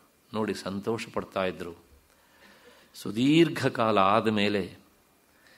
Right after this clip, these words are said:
ಬಹಿರ್ಮುಖನಾದ ಮೇಲೆ ಆ ಆನಂದ ಸ್ವರೂಪವನ್ನು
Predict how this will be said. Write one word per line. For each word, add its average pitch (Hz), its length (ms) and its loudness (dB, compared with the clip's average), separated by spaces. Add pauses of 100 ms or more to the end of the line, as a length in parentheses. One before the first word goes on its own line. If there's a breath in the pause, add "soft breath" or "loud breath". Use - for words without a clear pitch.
(560 soft breath)
ಬಹಿರ್ಮುಖನಾದ 117 920 0
ಮೇಲೆ 107 580 0 (1300 soft breath)
ಆ 113 60 0
ಆನಂದ 139 540 2
ಸ್ವರೂಪವನ್ನು 117 1200 -2